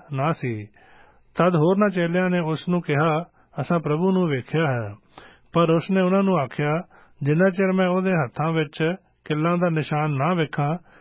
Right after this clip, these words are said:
ਅਤੇ ਕਿੱਲਾਂ ਦੇ ਨਿਸ਼ਾਨ ਵਿੱਚ ਆਪਣੀ ਉਂਗਲੀ ਨਾ ਵਾੜਾਂ ਔਰ ਉਹਦੀ ਵੱਖੀ ਵਿੱਚ ਆਪਣਾ ਹੱਥ ਨਾ ਵਾੜਾਂ, ਉਨਾ ਚਿਰ ਮੈਂ ਕਦੇ ਸੱਤ ਨਾ ਮੰਨਾਂਗਾ।" ਅੱਠਾਂ ਦਿਨਾਂ ਪਿੱਛੋਂ ਉਹਦੇ ਚੇਲੇ ਫਿਰ ਅੰਦਰ ਸਨ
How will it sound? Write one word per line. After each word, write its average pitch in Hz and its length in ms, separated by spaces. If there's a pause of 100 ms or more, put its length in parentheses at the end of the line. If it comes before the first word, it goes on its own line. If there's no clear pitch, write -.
(160)
ਅਤੇ 156 200
ਕਿੱਲਾਂ 160 380
ਦੇ 180 120
ਨਿਸ਼ਾਨ 156 440
ਵਿੱਚ 165 200
ਆਪਣੀ 165 400
ਉਂਗਲੀ 160 480 (340)
ਨਾ 147 240
ਵਾੜਾਂ 147 400 (580)
ਔਰ 156 160
ਉਹਦੀ 185 460 (360)
ਵੱਖੀ 151 400
ਵਿੱਚ 147 260 (360)
ਆਪਣਾ 165 300
ਹੱਥ 139 280
ਨਾ 151 220
ਵਾੜਾਂ, 165 320 (440)
ਉਨਾ 180 200
ਚਿਰ 196 180
ਮੈਂ 190 140
ਕਦੇ 180 260
ਸੱਤ 156 280
ਨਾ 147 180
ਮੰਨਾਂਗਾ।" 117 540 (840)
ਅੱਠਾਂ 226 340
ਦਿਨਾਂ 214 220
ਪਿੱਛੋਂ 180 420 (240)
ਉਹਦੇ 185 260
ਚੇਲੇ 175 360
ਫਿਰ 196 280
ਅੰਦਰ 143 240
ਸਨ 143 280